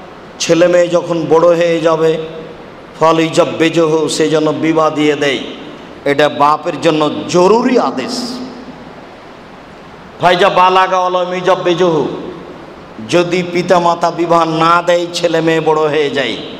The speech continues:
ফাইন আসাবা ইসমান, যদি ছেলে মেয়ে কোনো পাপ করে, ফাইন নামা ইসমহ আলা আবিহে,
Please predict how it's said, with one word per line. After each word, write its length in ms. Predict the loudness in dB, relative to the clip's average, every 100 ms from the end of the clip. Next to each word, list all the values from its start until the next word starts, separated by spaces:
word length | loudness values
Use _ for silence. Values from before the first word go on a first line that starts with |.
| -16 -18 -20 -4
ফাইন 260 | 0 0 0 -6 -2
আসাবা 480 | 0 2 0 4 2
ইসমান, 520 | 2 -2 0 2 0 -4 -8 -10 -14 -16 -18 -18 -6
যদি 260 | -2 0 0 0
ছেলে 280 | 0 2 2
মেয়ে 180 | 2
কোনো 240 | 0 -2 -2 -2
পাপ 200 | 0 0 0 -2
করে, 240 | 2 2 0 -4 -8 -10 -12 -6
ফাইন 200 | 0 0
নামা 260 | 2 0 0
ইসমহ 480 | 0 -2 -2 0 0 0
আলা 220 | 0 0
আবিহে, 460 | -2 -2 -2 -2